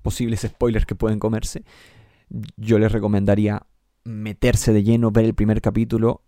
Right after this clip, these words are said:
y el s-, y l-, ver los dos primeros capítulos que se los van a ver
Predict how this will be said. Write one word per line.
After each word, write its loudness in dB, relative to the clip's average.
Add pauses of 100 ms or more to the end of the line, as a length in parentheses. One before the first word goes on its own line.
(320)
y -2
el -2
s-, -10
y -10
l-, 2
ver 4
los 4
dos 2
primeros 0
capítulos -2
que -6
se -10
los -4
van -2
a -2
ver -2